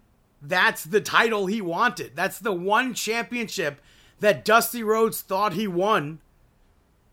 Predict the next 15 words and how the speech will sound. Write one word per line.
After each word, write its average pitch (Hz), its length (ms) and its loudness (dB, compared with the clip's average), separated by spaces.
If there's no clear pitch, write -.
at 214 240 4
Madison 220 400 2
Square 233 320 2
Garden 220 460 6
in 165 120 -2
September, 202 560 0
I 156 100 2
think, 156 200 -4
of 147 80 -8
nineteen 180 400 -2
seventy-seven 202 720 2
against 165 340 -2
superstar 196 520 0
Billy 175 240 2
Graham. 160 480 2